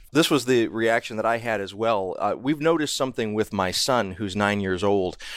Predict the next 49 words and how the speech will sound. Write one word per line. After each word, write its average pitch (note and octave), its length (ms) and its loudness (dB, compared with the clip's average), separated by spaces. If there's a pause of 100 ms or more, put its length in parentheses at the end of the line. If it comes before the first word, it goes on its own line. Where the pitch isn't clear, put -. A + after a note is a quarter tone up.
(140)
Whenever C3+ 340 4
there's B2 300 0
a G2+ 100 -4
really A#2 360 -2
fraught A#2 520 0
emotional A2 540 -4
moment G#2+ 440 0
in G#2+ 120 0
a G2+ 40 0
television A2 440 2
program G#2 480 0
or G2 80 0
a G2 60 -2
movie, G#2+ 440 0 (360)
he'll D#3+ 240 4
get C3 200 0
up C#3+ 200 -2
and A2+ 100 -8
he'll B2 140 -6
start A#2+ 320 -4
to A2 120 -2
walk G#2+ 440 2
around, G2+ 640 -2 (100)
and G#2 220 0
he'll B2+ 180 4
get A#2 160 0
this A2+ 140 2
kind A2 160 2
of F#2+ 60 -6
nervous A#2+ 420 0
thing A2+ 200 -2
where G2+ 120 0
he, A2 260 -2 (300)
where A2 120 4
he A2 120 2
can't C3+ 320 2
sit - 260 -2
still, G#2+ 560 -4 (220)
and G#2+ 120 0
he G#2+ 60 2
has A2 220 2
to - 80 -14
kinda G#2+ 220 0
get A2 180 0
up A2 200 2
and, G2 220 -6
and G2+ 220 -6
kind G#2 160 2
of F2+ 120 0